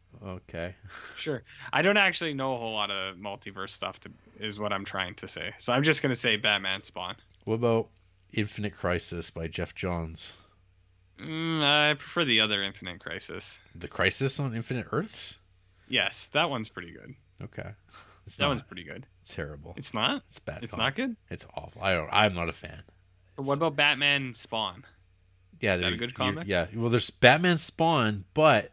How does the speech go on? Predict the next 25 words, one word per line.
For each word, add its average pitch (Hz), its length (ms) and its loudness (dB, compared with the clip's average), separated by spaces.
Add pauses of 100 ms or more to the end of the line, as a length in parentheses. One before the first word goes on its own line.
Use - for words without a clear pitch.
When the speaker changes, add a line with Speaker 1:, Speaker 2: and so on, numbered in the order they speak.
(140)
Speaker 1:
there's 104 180 0 (100)
also 117 640 4 (480)
Spawn 87 380 -4
Batman. 90 440 -4 (1700)
Speaker 2:
I 131 200 2
prefer 160 280 -2
Batman 120 420 4
Spawn 113 380 -2
'cause 113 180 -6
grammatically 107 760 0
it, 98 200 -10
it 107 160 -10 (340)
makes 104 240 -4
more 95 140 -14
sense. - 400 -16
Speaker 1:
The, 92 240 -2
that 95 200 -4 (180)
B 98 240 2
would 95 160 -2
come 95 140 -4
before 87 300 -8
S? - 340 -2 (540)
Speaker 2:
Yeah. 160 140 -2 (1600)
Yes. 95 180 -2
Speaker 1:
Um, 92 320 -6